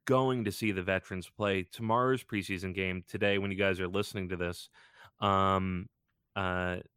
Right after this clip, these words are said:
is gonna be at the Wells Fargo Center, is going to be the N H L lineup, you know, give or take. Um, and the Flyers have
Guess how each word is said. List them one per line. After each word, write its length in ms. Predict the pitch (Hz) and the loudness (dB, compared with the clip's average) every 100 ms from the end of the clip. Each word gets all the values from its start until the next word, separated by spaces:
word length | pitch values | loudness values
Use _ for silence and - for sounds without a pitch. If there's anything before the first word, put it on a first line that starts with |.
| _ | _
is 140 | 110 | -4
gonna 140 | 101 107 | 0 2
be 80 | 104 | 2
at 80 | |
the 80 | 101 | 2
Wells 200 | 98 95 | 2 2
Fargo 360 | - 98 98 95 | 2 2 2 0
Center, 280 | 92 95 92 | -2 -2 -2
is 100 | 90 | -4
going 340 | - 104 98 | -2 -2 -2
to 80 | 87 - - | -6 -10 -6
be 480 | 107 101 92 87 82 _ _ _ _ _ _ - | -2 0 -2 -4 -8 _ _ _ _ _ _ -12
the 260 | 107 101 - | -4 -4 -2
N 140 | 104 | 0
H 240 | 95 87 | 0 0
L 180 | 98 90 | 0 0
lineup, 520 | 90 92 92 90 85 - _ | 0 0 0 0 -2 -6 _
you 100 | 92 | -10
know, 100 | 87 - | -10 -4
give 160 | 92 | -2
or 80 | 85 | -2
take. 460 | 82 95 90 85 - - - - - - - | -2 0 0 -2 -8 -20 -20 -20 -20 -20 -2
Um, 580 | 98 92 90 90 87 - _ _ _ - | 0 2 2 -2 -6 -12 _ _ _ -2
and 520 | 98 95 95 95 - 104 | 0 2 0 -2 -6 -6
the 100 | 110 | -6
Flyers 420 | - 139 143 127 | 0 2 4 2
have 140 | 110 | 0